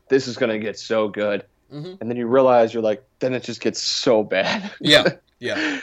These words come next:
Speaker 1: But it's the acceptance of it. It's, it's the premises of accepting the fact that this is going to suck at the end,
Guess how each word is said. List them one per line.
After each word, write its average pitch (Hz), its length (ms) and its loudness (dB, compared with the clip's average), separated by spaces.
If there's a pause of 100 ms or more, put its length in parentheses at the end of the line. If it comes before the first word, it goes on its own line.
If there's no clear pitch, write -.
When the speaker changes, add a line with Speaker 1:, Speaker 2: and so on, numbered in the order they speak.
(100)
Speaker 1:
But 220 120 4
it's 220 140 0
the 226 100 4
acceptance 151 680 -2
of 113 140 -2
it. 110 120 -4
It's, 123 140 -8
it's 165 300 -2
the 180 100 -4
premises 185 460 0
of 147 100 0
accepting 143 600 0
the 127 80 0
fact 120 380 2
that 104 280 2 (640)
this 165 200 4
is 165 120 2
going 147 300 4
to 135 100 4
suck 107 540 0
at 113 140 -4
the 113 180 -2
end, 101 340 0